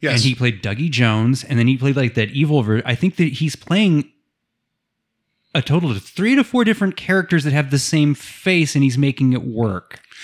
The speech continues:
Speaker 1: Yeah, 'cause he would
Speaker 2: And
Speaker 1: go on
Speaker 2: he
Speaker 1: after the
Speaker 2: didn't
Speaker 1: studio
Speaker 2: really,
Speaker 1: Twin
Speaker 2: it
Speaker 1: Peaks, which that's where his ascendance came from,
Speaker 2: Yeah, there
Speaker 1: right?
Speaker 2: was,
Speaker 1: Yeah.
Speaker 2: there was, like, a buzz about how he was, like, he did such a good job that it wasn't getting noticed, and he was getting overlooked for certain nominations for awards when that came out,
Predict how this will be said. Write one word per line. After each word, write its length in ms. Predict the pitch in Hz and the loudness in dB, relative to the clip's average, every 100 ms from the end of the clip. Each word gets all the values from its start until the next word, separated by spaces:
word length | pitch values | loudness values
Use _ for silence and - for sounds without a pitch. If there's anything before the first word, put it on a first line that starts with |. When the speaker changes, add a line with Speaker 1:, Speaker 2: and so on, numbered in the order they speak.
| - - | -20 -6
Speaker 1:
Yeah, 200 | 226 170 139 | -4 -4 -4
'cause 180 | - - | -4 -2
he 60 | 220 | 0
would 100 | 175 | 0
Speaker 2:
And 80 | - | 2
Speaker 1:
go 40 | |
on 60 | 185 | 2
Speaker 2:
he 40 | |
Speaker 1:
after 120 | 185 | 2
the 40 | 214 | 0
Speaker 2:
didn't 100 | 214 | 0
Speaker 1:
studio 180 | 185 | 2
Speaker 2:
really, 120 | 202 185 | 4 2
Speaker 1:
Twin 120 | 143 | 2
Speaker 2:
it 40 | |
Speaker 1:
Peaks, 260 | 170 170 - | 0 -2 -2
which 180 | 139 - | -6 0
that's 240 | 170 175 | 0 0
where 160 | 175 160 | 0 0
his 220 | 156 151 | 2 -2
ascendance 460 | 143 - 147 131 - | -2 -2 -2 -4 -6
came 320 | - 113 87 | -4 -6 -2
from, 120 | 127 | 0
Speaker 2:
Yeah, 120 | 180 165 | 0 0
there 200 | 165 180 | 0 2
Speaker 1:
right? 60 | |
Speaker 2:
was, 80 | 180 | 2
Speaker 1:
Yeah. 60 | 90 | 0
Speaker 2:
there 180 | 170 180 | 0 2
was, 200 | 156 165 | 0 0
like, 180 | 165 147 | -4 -6
a 240 | - 143 | -6 -4
buzz 400 | 113 147 165 147 | -2 -4 -4 -6
about 300 | 127 123 117 | -6 -6 -6
how 160 | 135 127 | -4 -2
he 160 | 135 | 0
was, 240 | 131 113 131 | 0 0 -2
like, 180 | 110 | -4
he 160 | - 127 | -4 -2
did 180 | 135 127 | -2 -2
such 220 | - 147 | -4 -2
a 60 | 131 | -2
good 160 | 135 | -2
job 220 | 113 127 120 | -2 -4 -4
that 80 | |
it 60 | 120 | -4
wasn't 240 | 113 110 110 | -2 0 0
getting 240 | 107 104 | 0 0
noticed, 380 | 110 123 113 120 | 2 2 0 -2
and 80 | 107 | -2
he 40 | |
was 100 | 104 | -2
getting 200 | 107 104 | -2 -2
overlooked 360 | 98 104 101 - | -2 -4 -4 -6
for 160 | 107 | -8
certain 280 | - 123 110 | -6 -8 -6
nominations 580 | 104 101 101 104 - 101 | -2 -2 -2 -2 -2 -6
for 140 | - | -6
awards 500 | 98 98 117 117 104 | -6 -2 0 0 0
when 100 | 107 | 0
that 160 | 101 - | -2 -4
came 260 | - 104 110 | -4 0 0
out, 300 | 110 98 | 0 -4